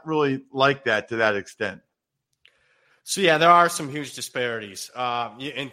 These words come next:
Speaker 2: theory, they should, because when, when you're coming up with a win total projection, you're just not, you know, being, you know, Barney at the bar and writing down, "Oh, that's gonna be a win, that's gonna be a win, that's gonna be a win." Ah, ten and two for Penn State this year. They, they shouldn't be doing it like that.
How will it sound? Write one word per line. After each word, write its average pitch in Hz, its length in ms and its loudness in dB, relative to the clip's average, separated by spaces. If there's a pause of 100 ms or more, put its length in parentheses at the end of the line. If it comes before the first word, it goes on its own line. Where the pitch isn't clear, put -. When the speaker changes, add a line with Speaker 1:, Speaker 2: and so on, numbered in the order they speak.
Speaker 2:
theory, 220 360 0
they 131 200 -6
should, 156 640 0
because 139 360 -8
when, 143 200 -6
when 147 80 -6
you're 139 100 -8
coming 175 240 -2
up 147 100 -2
with 139 120 -8
a 120 60 -6
win 170 220 -4
total 135 240 -6
projection, 127 600 -10
you're 127 200 -12
just 135 280 -10
not, 127 280 -4
you 127 60 -10
know, 120 140 -8
being, 113 360 -12 (100)
you 117 100 -12
know, 110 80 -10
Barney 131 440 -6
at 120 120 -8
the 113 80 -12
bar 131 420 -4
and 110 100 -10
writing 117 280 -14
down, 117 240 -8 (200)
"Oh, 151 160 -4
that's 147 220 -4
gonna 139 160 -10
be 127 140 -8
a 123 60 -6
win, 135 160 -6
that's 139 200 -6
gonna 131 160 -12
be 127 120 -8
a 127 60 -8
win, 123 200 -8
that's 135 180 -8
gonna 123 140 -12
be 120 60 -8
a 117 40 -8
win." 123 160 -10 (200)
Ah, 208 260 0
ten 180 220 -6
and 175 120 -10
two 214 200 -10
for 131 160 -14
Penn 117 260 -12
State 120 320 -10
this 120 240 -10
year. 120 100 -8
They, 120 120 -8 (200)
they 147 60 -6
shouldn't 190 260 0
be 170 80 0
doing 156 220 2
it 135 100 -4
like 131 220 -4
that. 139 260 -2